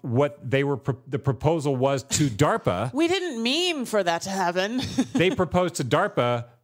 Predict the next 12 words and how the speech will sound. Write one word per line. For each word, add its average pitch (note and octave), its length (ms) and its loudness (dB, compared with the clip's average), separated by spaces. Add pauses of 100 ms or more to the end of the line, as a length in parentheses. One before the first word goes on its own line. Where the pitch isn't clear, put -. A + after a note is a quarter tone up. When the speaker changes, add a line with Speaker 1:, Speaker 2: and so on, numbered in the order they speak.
(340)
Speaker 2:
To B3+ 100 2
do A#3+ 180 0
Speaker 1:
darpa - 20 4
Speaker 2:
that E3+ 200 2
thing. G3+ 200 2
Speaker 1:
rejected. B2 720 0
Speaker 2:
Yeah. G#3 320 0
Speaker 1:
N D#3 140 2
I E3 140 2
H D#3 340 0
then D#3 180 2
approved. B2 580 -2